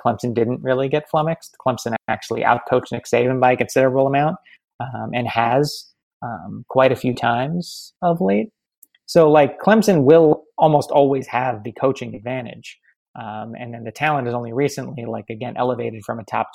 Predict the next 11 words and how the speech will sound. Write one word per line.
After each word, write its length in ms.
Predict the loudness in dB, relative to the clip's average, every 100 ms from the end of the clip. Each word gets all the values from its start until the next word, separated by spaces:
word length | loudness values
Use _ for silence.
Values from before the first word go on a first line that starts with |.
| -8
twenty-ish 520 | -8 -6 -10 -12 -10
level 380 | -8 -8 -10 -10 -4
to 260 | -2 -2
what 220 | -4 -6 -8
we've 180 | -14
seen, 460 | -14 -14 -14 -16 -20 _ _ _ -16
um, 240 | -14 -12
come 180 | -12 -12
into 160 | -12 -14
the 80 | -10
program, 640 | -4 -4 -4 -8 -8 -12